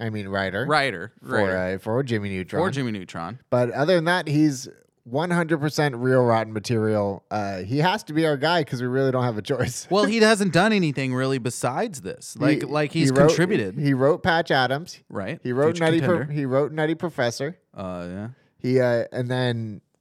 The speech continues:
Speaker 2: Evan
Speaker 1: Ace,
Speaker 2: Almighty.
Speaker 1: Ace Ventura, When Nature Calls,
Speaker 2: Yep.
Speaker 1: is, uh, now twenty-five percent. It was twenty-six for the longest time.
Speaker 2: It's back, baby.
Speaker 1: It's back to twenty-five.
Speaker 2: His
Speaker 1: So
Speaker 2: other directing, uh,
Speaker 1: we're gonna do some Ace Ventura.
Speaker 2: Right,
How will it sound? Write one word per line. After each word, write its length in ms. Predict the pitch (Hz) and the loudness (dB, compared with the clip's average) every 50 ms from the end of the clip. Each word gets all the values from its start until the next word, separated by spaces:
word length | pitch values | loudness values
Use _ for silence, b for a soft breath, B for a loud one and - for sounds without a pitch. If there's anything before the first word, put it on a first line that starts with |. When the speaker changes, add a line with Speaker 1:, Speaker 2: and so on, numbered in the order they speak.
| _ - - | _ -4 -2
Speaker 2:
Evan 160 | 139 139 156 | 0 2 4
Speaker 1:
Ace, 20 | |
Speaker 2:
Almighty. 380 | 175 214 233 165 120 127 156 214 | 4 4 2 2 0 -2 -4 0
Speaker 1:
Ace 180 | 131 143 147 - | 0 0 0 0
Ventura, 540 | - 156 147 127 - 156 151 156 156 156 | -2 -2 -2 0 2 2 4 4 4 2
When 160 | 151 139 131 127 | 2 0 0 0
Nature 260 | 127 127 113 127 120 | 0 0 0 -2 -6
Calls, 500 | - - 165 175 170 180 202 - - - _ _ _ - | -2 0 2 2 2 0 -2 -8 -16 -20 _ _ _ -6
Speaker 2:
Yep. 140 | - 127 127 | -2 0 2
Speaker 1:
is, 260 | 127 127 123 120 117 | 2 2 2 2 2
uh, 300 | 127 127 123 123 123 127 123 - _ _ _ _ | 4 4 4 4 2 0 -2 -6 _ _ _ _
now 460 | - 113 117 127 135 151 160 170 175 180 - | -10 -6 -4 -2 0 0 0 0 -2 -4 -4
twenty-five 420 | - 147 147 156 151 170 170 165 | -2 -2 -2 0 0 -2 -2 -2
percent. 320 | 175 - - - - - - | -2 -4 -4 -4 -4 -8 -6
It 100 | - 120 | -2 -2
was 260 | 127 131 147 160 175 | 0 2 2 2 0
twenty-six 560 | - - - 180 175 175 - - 170 175 - - | 0 -4 -6 -6 -4 -4 -4 -2 -2 -2 -4 -4
for 80 | 175 | -4
the 60 | 151 | -2
longest 320 | 143 143 143 143 139 139 - | -2 -2 -2 -4 -6 -6 -2
time. 240 | 160 151 156 175 214 | -2 -2 -2 -2 -6
Speaker 2:
It's 120 | - - | -10 -14
back, 280 | - - 110 123 123 - | -8 -6 -6 -6 -6 -6
baby. 280 | 110 95 95 92 98 101 | -8 -8 -8 -8 -10 -12
Speaker 1:
It's 120 | 117 123 | -14 -10
back 300 | - - 139 156 170 - | -2 0 2 2 2 0
to 60 | - - | -6 -6
twenty-five. 640 | 175 180 180 175 165 - - 165 165 160 127 110 | -2 0 0 0 -2 0 2 2 4 4 2 2
Speaker 2:
His 80 | 101 - | -2 -4
Speaker 1:
So 280 | - 127 127 123 117 113 | -2 2 2 2 2 2
Speaker 2:
other 200 | 117 117 123 120 | 0 -2 -2 -2
directing, 500 | 113 123 120 123 127 - 139 123 120 113 | -2 -4 -4 -4 -4 -6 -6 -4 -4 -4
uh, 320 | 98 104 107 104 104 101 | -4 -4 -6 -6 -6 -4
Speaker 1:
we're 80 | 101 123 | -2 4
gonna 200 | 156 202 226 220 | 4 4 4 4
do 100 | 208 220 | 2 0
some 160 | 202 - 196 | -2 0 0
Ace 180 | 196 202 190 - | 2 2 2 0
Ventura. 540 | - 190 180 156 196 180 147 113 92 78 - - | -2 -8 -6 2 4 4 4 4 2 -2 -6 -8
Speaker 2:
Right, 200 | 101 95 80 | -10 -10 -10